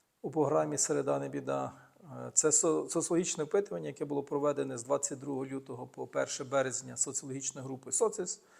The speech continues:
на замовлення "Цензорнет". І там було питання, там, якою ви вважаєте найбільшу, там, помилку чинної влади. І от шістдесят чотири вісім відсотків назвали саме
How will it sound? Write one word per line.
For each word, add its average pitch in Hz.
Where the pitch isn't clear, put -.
на 160
замовлення 147
"Цензорнет". 135
І 220
там 196
було 165
питання, 185
там, 131
якою 156
ви 143
вважаєте 147
найбільшу, 135
там, 117
помилку 139
чинної 139
влади. 120
І 139
от 175
шістдесят 160
чотири 160
вісім 151
відсотків 156
назвали 147
саме 151